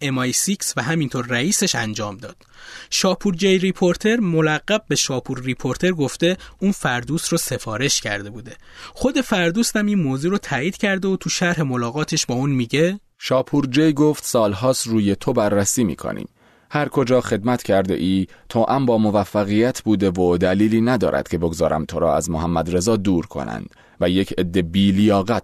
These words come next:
Speaker 2: دور او باشند. در مورد تصدی دفتر، دفتر بازرسی ویژه پهلوی هم من نمی‌خواستم فردی اعزام شود که نتواند این کار را انجام دهد و لذا شما را پیشنهاد کردم.
Speaker 1: فردوست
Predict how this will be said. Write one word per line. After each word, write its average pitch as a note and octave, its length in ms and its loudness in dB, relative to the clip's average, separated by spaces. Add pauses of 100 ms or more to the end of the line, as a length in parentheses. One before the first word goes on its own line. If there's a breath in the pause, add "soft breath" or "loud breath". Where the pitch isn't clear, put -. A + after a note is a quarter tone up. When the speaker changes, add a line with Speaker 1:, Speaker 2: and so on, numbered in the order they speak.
(100)
Speaker 2:
دور C#2+ 240 0
او C2+ 140 -2
باشند. B1+ 480 -8 (460 soft breath)
در G#2+ 140 2
مورد A#2+ 320 4
تصدی A2 600 0
دفتر، F2+ 480 2
دفتر F#2 460 -2
بازرسی E2 580 0
ویژه D#2+ 360 -4
پهلوی D2+ 460 -4
هم G#2 220 0 (320 loud breath)
من F3 200 0
نمی‌خواستم E2+ 640 -2
فردی F2 460 -2
اعزام D#2+ 380 -2
شود D#2+ 360 -4
که F#2+ 120 -6
نتواند D#2+ 680 -2
این E2+ 140 -4
کار D#2 280 -6
را C2 120 -4
انجام A#1+ 400 -6
دهد C#2 340 -8 (260 soft breath)
و - 60 -2
لذا F#2 460 2 (180 soft breath)
شما A2+ 380 0
را B1+ 100 -4
پیشنهاد - 520 -10
کردم. A1 360 -12 (360)
Speaker 1:
فردوست B2+ 680 -4